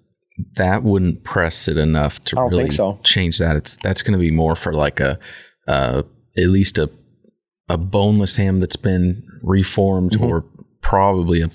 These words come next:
Speaker 1: a full restructured ham that you're gonna put into a fibrous casing and then hand press and squish it a little bit, give you a little texture on the
Speaker 2: Right.
Speaker 1: outside. But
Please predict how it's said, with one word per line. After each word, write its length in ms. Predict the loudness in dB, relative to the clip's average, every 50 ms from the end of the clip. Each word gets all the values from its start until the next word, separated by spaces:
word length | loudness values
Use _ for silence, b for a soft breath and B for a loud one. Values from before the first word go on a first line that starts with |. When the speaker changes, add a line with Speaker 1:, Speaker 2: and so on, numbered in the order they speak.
| -4
Speaker 1:
a 80 | -4 -4
full 340 | -4 -2 0 0 0 2 2
restructured 720 | 0 0 0 0 0 0 -2 -2 -2 -2 -2 -2 -2 -4 -6 B B B B B B B B B
ham 340 | 0 0 2 2 2 2 0
that 120 | 0 -2
you're 120 | -4 -2 -2
gonna 160 | 0 -2 -2
put 180 | -2 -2 -4 -2
into 280 | -2 -2 -2 -2 -2 -2
a 160 | -2 -4 -6 -8 _ _ _ _ _ -10 -4
fibrous 360 | 0 0 2 2 0 0 -2
casing 440 | -2 -2 -2 -2 -2 -2 0 0 0
and 100 | 0 0
then 180 | 0 -2 -4 -6 -8 -12 -8
hand 240 | -2 -2 -2 -2 -2
press 300 | -2 -4 -4 -4 -4 -6 -4
and 180 | -4 -6 -6 -8 -12 -20 -20 _ _
squish 400 | -6 -4 -4 -2 -2 -2 0 -2
it 60 | -2
a 40 | 0
little 140 | 0 0 0
bit, 300 | 0 0 -2 -2 -4 -6
give 100 | -6 -4
you 60 | -2 -2
a 60 | -2
little 220 | -2 -4 -4 -8 _ _ _ _
texture 420 | -8 -6 -4 -4 -4 -2 -2 -2 -2
on 180 | -2 -2 -2
the 180 | -4 -4 -6 -10 -8 _ 0
Speaker 2:
Right. 280 | 2 2 2 0 -2 -12 -18 -14 -6 -4
Speaker 1:
outside. 460 | -2 -2 -2 -2 -4 -2 0 0 0
But 160 | 0 -2 -4